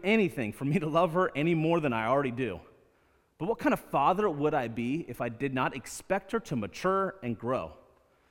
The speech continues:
What I expect from her today will be different a year from now. I'm going to expect more.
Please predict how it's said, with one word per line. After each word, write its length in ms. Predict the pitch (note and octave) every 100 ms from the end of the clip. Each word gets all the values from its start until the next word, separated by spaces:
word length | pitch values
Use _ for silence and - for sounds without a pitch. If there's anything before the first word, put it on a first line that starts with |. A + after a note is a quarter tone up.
| _ _ -
What 140 | D3+
I 120 | A#3+ B3+
expect 400 | - - F#3 -
from 100 | D#3
her 140 | E3+
today 480 | B2 A#2 A#2+ G3 F#3+ - _ _ _ -
will 180 | F#3
be 120 | G#3 G#3
different 500 | C3+ B3 - G#2 - - _ _ -
a 60 | F3+
year 220 | A3+ B3+
from 180 | - G2
now. 220 | D2+ D2 - _ _ -
I'm 100 | A3+
going 120 | C#4+
to 60 | G#3
expect 760 | C3 - - - D#3+ C#3+ - - - _ _ _ _ _
more. 400 | G#3 A#3+ C3 C2+